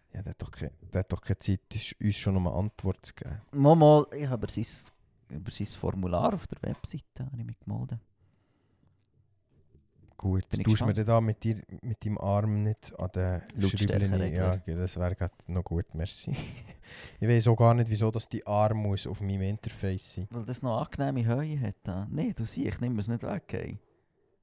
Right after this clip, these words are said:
Speaker 1: Ich weiss einfach, wie du bist. Du denkst in zwei Minuten nicht mehr dran, dass du nicht sollst den Arm vorabhängen. Gut, was ist mit der langen Nachricht? <laughs>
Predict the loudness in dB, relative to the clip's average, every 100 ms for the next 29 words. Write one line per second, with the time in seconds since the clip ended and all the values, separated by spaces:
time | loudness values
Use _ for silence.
0 | _ _ -20 -14 -10 -6 -4 -2 0 2
1 | 4 4 6 4 4 2 4 2 0 -2
2 | -2 0 2 2 2 2 2 2 0 0
3 | 0 0 0 2 -2 0 0 2 2 2
4 | 0 0 0 -2 -4 -12 -18 _ _ -20
5 | -20 _ _ _ _ _ -20 _ _ 4
6 | 8 8 8 6 6 4 4 6 6 6
7 | 6 6 6 6 4 -2